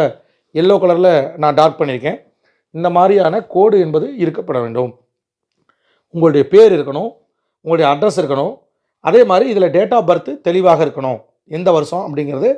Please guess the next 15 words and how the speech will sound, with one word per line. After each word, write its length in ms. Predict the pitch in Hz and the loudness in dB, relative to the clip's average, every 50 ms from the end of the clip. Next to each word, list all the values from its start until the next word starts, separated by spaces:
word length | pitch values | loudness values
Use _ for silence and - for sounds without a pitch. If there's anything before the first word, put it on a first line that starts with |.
| - _ _ _ _ _ _ | -6 _ _ _ _ _ _
தேதி 240 | - 190 208 208 202 | 2 2 2 2 2
உட்பட 260 | 180 175 - - 208 262 277 - - - | -2 -4 -4 -6 -4 -4 -4 -6 -8 -4
இதுல 220 | 151 143 143 135 135 | -2 0 2 2 2
இருக்கணும் 360 | 143 143 - 139 135 123 113 - - | 2 0 0 0 0 0 -2 -4 -8
அப்படிங்கிறதான். 540 | 127 127 143 135 123 123 123 127 160 226 - _ _ _ _ _ _ _ _ _ _ - | -2 0 0 0 0 -2 -2 -2 -2 -4 -8 _ _ _ _ _ _ _ _ _ _ -2
அதுக்கு 240 | 170 196 196 190 190 | 0 0 2 2 0
அடுத்து 240 | 226 - 269 254 220 | 2 2 0 0 0
வந்து 120 | 202 180 180 | 0 -2 -4
பாத்தீங்கன்னா, 440 | - 135 151 143 139 135 139 143 151 151 151 151 _ - _ _ _ _ _ - | -4 -4 -4 -6 -4 -2 0 0 0 -2 -4 -8 _ -20 _ _ _ _ _ -10
இந்த 300 | 160 202 240 262 240 254 196 160 180 | -8 -6 -6 0 0 0 2 2 0
ஊனம் 260 | 202 233 220 254 269 247 | 0 0 0 -2 -4 -2
நிரந்தர 380 | 190 165 170 202 233 233 247 247 | 0 2 2 2 2 2 2 2
ஊனமா, 320 | 214 190 180 170 165 165 185 208 | 2 0 0 0 -2 -2 -2 -2
தற்காலிக 480 | - 165 156 - - 208 202 196 185 180 | -2 -2 -4 -2 -2 0 0 0 0 0
ஊனமா 340 | 170 160 156 147 147 147 | -2 -2 -2 -2 -2 -2